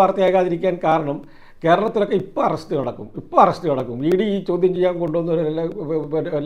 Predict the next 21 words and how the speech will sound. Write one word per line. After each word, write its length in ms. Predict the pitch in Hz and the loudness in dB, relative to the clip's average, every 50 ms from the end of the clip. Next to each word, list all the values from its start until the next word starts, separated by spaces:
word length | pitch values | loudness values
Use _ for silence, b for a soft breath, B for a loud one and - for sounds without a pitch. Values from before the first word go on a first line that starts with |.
| 151 147 - 120 131 | -6 -8 -6 -8 -6
എല്ലാം 160 | 147 160 151 151 | -6 -4 -4 -2
നാളെ 240 | 147 143 151 170 165 156 B B B B B - 151 | -2 -2 0 0 0 -2 B B B B B -6 -2
ഇന്ന 140 | 151 165 180 190 | 0 2 4 4
ഇന്ന 120 | 180 170 160 156 | 4 2 2 0
ആൾക്കാരുടെ 420 | 156 156 - 156 151 147 151 151 139 | -2 0 2 2 2 2 0 -2 -2
നേ-, 180 | 143 139 147 156 - 139 - 156 | -2 -2 -2 -2 -4 -6 -6 -8
നേ-, 120 | 135 139 139 135 | -8 -6 -6 -6
നേ-, 400 | 139 139 143 - 135 135 135 135 127 127 | -4 -4 -6 -4 -4 -4 -4 -4 -4 -4
നേരെയായിരിക്കും 580 | 143 143 147 147 139 139 139 131 - 208 143 131 131 | -4 -4 -2 0 0 0 0 -2 -4 -4 -2 -2 -2
അറസ്റ്റ് 260 | - 123 - - 160 147 | -2 -4 -6 -2 0 0
വാറണ്ട് 300 | 151 151 139 147 147 139 135 | 2 0 0 -4 -4 -4 -2
വരുന്നത് 260 | 131 135 131 131 156 143 | -2 -2 -4 -4 -4 -4
എന്നുള്ള 280 | 139 139 135 139 135 120 127 | -4 -4 -4 -2 -4 -4 -4
രീതിയിൽ 320 | 131 131 127 139 123 120 139 B B B B B B B B - 151 | -6 -6 -4 -4 -6 -6 -8 B B B B B B B B -2 2
മലയാള 260 | 156 170 180 190 202 208 202 | 4 6 6 6 6 4 2
മനോരമയും 480 | 196 185 185 170 180 170 175 190 190 165 | 2 0 0 0 0 0 0 0 0 0
അതുപോലുള്ള 360 | 156 160 165 170 170 180 175 - | 0 0 -2 -2 -2 -2 -4 -4
പത്രങ്ങൾ 380 | 151 151 - 160 160 170 165 165 165 | -6 -6 -4 -4 -4 -4 -4 -4 -4
പ്രചരിപ്പിച്ചുകൊണ്ടിരിക്കുമ്പോഴാണ് 1300 | 156 151 139 151 151 156 147 165 139 175 160 165 143 147 147 139 147 156 147 156 156 143 139 135 143 143 | -4 -2 -2 -2 -4 -6 -6 -8 -6 -6 -6 -6 -6 -8 -8 -8 -8 -6 -2 -2 0 0 0 -2 -4 -6
ഈ 20 | 135 - | -4 -4
കനത്ത 300 | 139 135 143 139 139 | -4 -4 -4 -6 -6